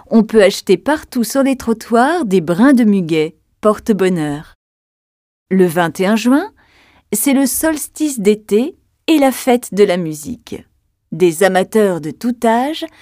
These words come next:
jouent partout de toutes sortes d'instruments. Le quatorze juillet, c'est la fête nationale.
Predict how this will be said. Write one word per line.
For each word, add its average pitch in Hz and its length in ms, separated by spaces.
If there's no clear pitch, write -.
jouent 165 280
partout 254 680
de 175 180
toutes - 320
sortes 262 400
d'instruments. 175 720
Le 196 180
quatorze 185 680
juillet, 196 520
c'est - 240
la 170 140
fête 262 380
nationale. 170 840